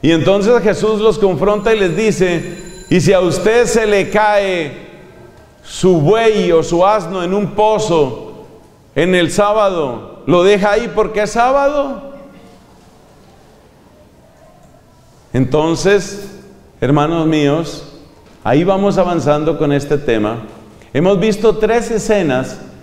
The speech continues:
en las que el pueblo de Dios se ve confrontado profundamente. ¿Cuáles fueron nuestras tres escenas? El becerro de oro.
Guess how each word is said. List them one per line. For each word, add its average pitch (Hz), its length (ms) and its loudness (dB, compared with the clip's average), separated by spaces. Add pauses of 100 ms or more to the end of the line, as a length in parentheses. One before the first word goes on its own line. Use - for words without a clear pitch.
(240)
en 185 180 0
las 190 200 0
que 185 100 -2
el 170 120 0
pueblo 226 440 0
de 220 160 2
Dios 202 680 -2 (400)
se 202 200 0
ve 214 240 2
confrontado 254 1120 0
profundamente. 175 1040 0 (840)
¿Cuáles 185 300 0
fueron 202 280 0
nuestras 175 400 0
tres 160 280 0
escenas? 131 560 0
El 151 160 2
becerro 190 520 2
de 170 140 2
oro. 101 300 0